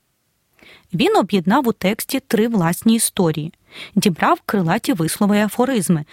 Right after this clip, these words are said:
що увиразнюють мету промови, а також цитати людей зі свого оточення. А чи важливо взагалі окремо дбати про добирання матеріалу для вашого тексту?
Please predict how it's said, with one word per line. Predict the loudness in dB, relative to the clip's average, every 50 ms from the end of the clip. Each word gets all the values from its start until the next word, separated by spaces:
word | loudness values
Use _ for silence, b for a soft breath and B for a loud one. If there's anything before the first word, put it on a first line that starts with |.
| B B
що | B -4 -2 -2 0 0
увиразнюють | 0 -2 0 0 0 0 0 0 2 2 2 2 2
мету | 2 0 0 0 -4 -6
промови, | -4 -2 0 0 2 2 0 0 -2 -4 -10 -12 _ _ _ B B B B B B B B
а | -6 -4
також | -2 0 -2 0 0 -2 -4 -4 -6
цитати | -6 -6 -6 -4 -2 -2 -2 -2 -2 -4 -4
людей | -4 -2 -2 0 0 0 -2 -2 -4
зі | -4 -4 -2
свого | -2 0 0 2 2 2
оточення. | 0 0 -2 -2 -4 -2 -4 -6 -8 -8 -10 -10 -12 _ _ _ _ _ _ _ _ _ _ _ _
А | -4 -4
чи | -2 0 0 0
важливо | 0 2 2 2 0 0 2 0 0
взагалі | 2 2 2 2 2 2 2 0 0 0 -2 -4
окремо | -6 -6 -4 -4 0 2 2 2 2
дбати | 0 -2 -2 -2 -2 -2 -2 -4 -4
про | -2 -2 -2 -2 -2 -2 0
добирання | 0 2 2 2 2 2 4 4 4 4 4
матеріалу | 4 2 0 0 0 0 2 2 2 0 0 0
для | 2 2 2
вашого | 2 0 0 0 0 0 0 0
тексту? | 0 -2 -2 -2 -2 -6 -8 -8 -8